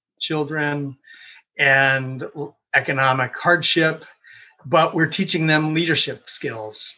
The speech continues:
and we're helping them get exposed to travel and different parts of,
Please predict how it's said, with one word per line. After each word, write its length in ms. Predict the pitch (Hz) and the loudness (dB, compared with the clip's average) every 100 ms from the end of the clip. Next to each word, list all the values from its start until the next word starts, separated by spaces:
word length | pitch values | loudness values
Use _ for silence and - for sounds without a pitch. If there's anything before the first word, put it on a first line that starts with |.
| _ | _
and 480 | 147 139 135 131 127 | 2 4 4 2 -2
we're 520 | 143 139 143 139 143 - | 0 2 4 2 -4 -8
helping 400 | - 143 170 165 | -4 0 0 0
them 460 | 160 156 156 151 147 _ _ 156 | 0 0 0 -4 -10 _ _ -8
get 160 | 143 156 | 0 0
exposed 560 | - - 170 160 147 | 2 0 0 0 -2
to 160 | - 135 131 | -4 -6 -6
travel 640 | - 139 147 160 139 127 123 | -2 4 4 4 0 -4 -6
and 200 | 123 123 | -8 -4
different 340 | 147 156 135 | -4 -4 -8
parts 360 | 147 165 165 170 | -2 -2 -2 -2
of, 240 | 143 123 | -4 -6